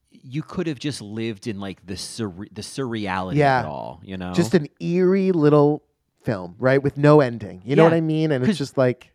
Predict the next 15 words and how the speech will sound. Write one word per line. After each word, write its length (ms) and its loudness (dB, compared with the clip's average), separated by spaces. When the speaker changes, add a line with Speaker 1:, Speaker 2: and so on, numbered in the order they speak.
Speaker 1:
yeah, 140 0
Speaker 2:
yep, 180 0
Speaker 1:
those 100 6
Speaker 2:
that 140 0
doesn't 40 -6
Speaker 1:
letters 260 4
Speaker 2:
work 160 -2
Speaker 1:
are 160 4
Speaker 2:
out. 120 -4
Speaker 1:
fucking 260 -6
creepy. 400 -12
Speaker 2:
They're 140 8
really 340 0
scary, 420 -6
Mary. 340 -14